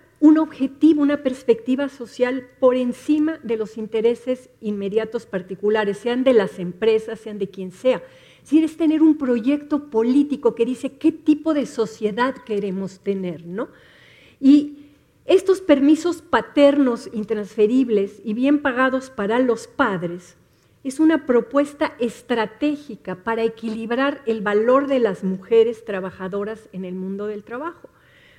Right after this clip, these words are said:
Porque lo típico es, "Ah, no, si contrato abogado y abogada, los dos de veinticinco, veintiocho años, no, pues la mujer se va a embarazar ya pronto, se va a casar, mejor contrato al hombre". Entonces, las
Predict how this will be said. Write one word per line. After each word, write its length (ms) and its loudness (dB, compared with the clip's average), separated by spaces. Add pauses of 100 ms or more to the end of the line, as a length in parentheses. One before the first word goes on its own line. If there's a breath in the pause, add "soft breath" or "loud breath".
(100)
Porque 240 4
lo 120 4
típico 420 2
es, 140 4
"Ah, 120 -2
no, 300 -2
si 160 -12
contrato 680 0 (680 loud breath)
abogado 520 4
y 120 2
abogada, 580 -2 (240)
los 260 -2
dos 280 4
de 160 2
veinticinco, 680 0
veintiocho 480 -4
años, 220 -2
no, 180 0
pues 120 -12
la 80 -6
mujer 260 -10
se 100 -8
va 60 -6
a 40 -6
embarazar 420 -4
ya 180 -4
pronto, 340 -4
se 140 -10
va 80 -6
a 80 -12
casar, 480 -6
mejor 300 -8
contrato 480 -10
al 160 0
hombre". 420 -8 (680 soft breath)
Entonces, 500 2 (460 soft breath)
las 420 2